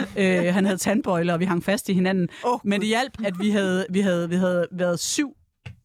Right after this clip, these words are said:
Speaker 1: tretten-årige piger om at dele en flaske Liebfraumilch. Og, altså, jeg ved
Speaker 2: Åh,
Speaker 1: ikke,
Speaker 2: Gud.
Speaker 1: det er noget meget sød hvidvin, kan jeg så afsløre for yngre lyttere, der ikke drikker den slags. Og vi var syv om at dele, men det var det første alkohol, jeg nogensinde indtog. Det var der som tretten-årig. Jeg følte mig faktisk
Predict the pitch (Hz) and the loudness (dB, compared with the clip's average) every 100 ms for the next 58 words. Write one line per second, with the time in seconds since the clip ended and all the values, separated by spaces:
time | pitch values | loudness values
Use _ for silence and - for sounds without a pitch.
0 | _ - 180 208 208 165 - 220 208 175 | _ -4 -2 0 0 -2 -2 -4 0 -2
1 | 170 - 190 196 240 - 170 165 147 - | -4 -4 -2 0 -4 -6 -8 -4 -6 -6
2 | 156 185 - 139 135 127 - - 170 165 | -8 -6 -4 -2 -2 -6 -10 -4 -4 -2
3 | 185 190 180 196 202 156 - - - 214 | -2 0 0 -2 -2 -14 -14 -20 -4 0
4 | 202 175 170 190 - 196 170 175 175 170 | 0 0 0 0 0 -2 0 0 0 -2
5 | 131 160 165 175 180 208 170 190 185 208 | 0 0 2 0 0 -2 0 0 2 2
6 | 180 180 165 156 143 190 196 175 151 156 | 2 0 0 -2 -2 -2 0 -2 -4 -4
7 | 165 - - - - 202 208 - 311 254 | -6 -10 -14 -10 -2 0 0 0 0 0
8 | 220 196 214 214 226 226 - 262 - 190 | -2 -4 -2 0 0 -2 -2 -2 -2 -4
9 | 208 196 175 185 202 202 190 180 196 180 | -2 0 0 0 0 -2 0 -2 0 -2
10 | 170 190 175 180 - 139 175 147 147 180 | 0 0 0 -2 -2 -2 -2 -2 0 0
11 | 180 202 208 170 156 151 - 156 | 0 -2 -2 -4 -4 -6 -4 -8